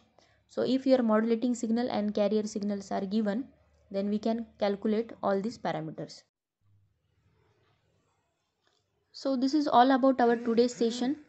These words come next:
Today we will stop here with motivational quote.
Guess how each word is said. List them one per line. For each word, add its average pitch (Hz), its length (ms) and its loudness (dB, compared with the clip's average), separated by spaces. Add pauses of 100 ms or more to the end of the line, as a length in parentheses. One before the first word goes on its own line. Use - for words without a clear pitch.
(680)
Today 262 260 2
we 262 140 4
will 233 140 0
stop 240 360 0
here 247 260 0
with 226 140 -2
motivational 226 640 -2
quote. 254 280 -2